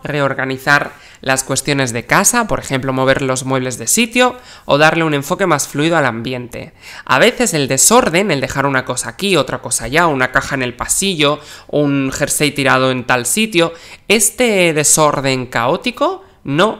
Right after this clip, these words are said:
ayuda a las energías y esto puede ser lo que esté perturbando tus sueños o tus vibraciones. Para el tema positivo que tienes que potenciar hoy es la felicidad, que no es algo que dependa de cuánto dinero tienes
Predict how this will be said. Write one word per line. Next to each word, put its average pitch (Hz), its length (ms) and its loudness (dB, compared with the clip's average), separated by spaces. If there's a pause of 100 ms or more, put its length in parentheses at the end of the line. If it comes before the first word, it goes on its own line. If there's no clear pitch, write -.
ayuda 165 600 -2
a 143 120 0
las 175 220 0
energías 139 680 -4
y 156 40 -6
esto 254 240 -6
puede 233 220 0
ser 202 320 0 (300)
lo 175 140 2
que 190 80 -2
esté 180 180 0
perturbando 143 640 0
tus 131 160 -2
sueños 180 680 0
o 135 140 -2
tus 127 200 -6
vibraciones. 120 880 -4 (680)
Para 185 160 6
el 202 60 0
tema 262 240 0
positivo 220 460 0
que 196 100 -2
tienes 180 260 -2
que 180 80 -4
potenciar 156 500 -2
hoy 170 120 0
es 170 120 -2
la 151 140 0
felicidad, 135 560 0
que 135 160 -4
no 135 180 0
es 233 180 0
algo 165 340 2
que 139 100 -4
dependa 139 380 0
de 131 160 -2
cuánto 202 320 0
dinero 190 320 0
tienes 147 500 -2